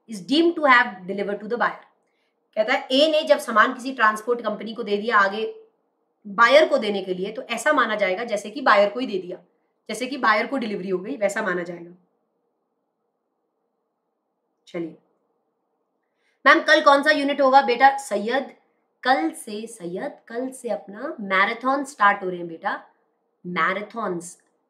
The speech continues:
कल बारह तारीख है ना, तो कल से marathon start हो रहा है, Marathon revision start हो जाएगी आपके exams के लिए।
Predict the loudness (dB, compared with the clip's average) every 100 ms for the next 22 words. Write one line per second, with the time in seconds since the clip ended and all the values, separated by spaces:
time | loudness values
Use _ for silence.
0 | _ -6 -2 -2 0 0 0 0 -2 -8
1 | -6 -6 -8 _ _ -20 -8 -4 -2 -2
2 | -6 -8 -6 -6 -2 2 4 2 -6 0
3 | 0 0 -2 2 2 0 -8 -6 -6 0
4 | 0 0 -2 -2 -2 -4 -8 -8 -8 0
5 | 0 0 -4 -4 -4 -4 -4 -4 -6 -2
6 | -2 -4 -8 -10 -10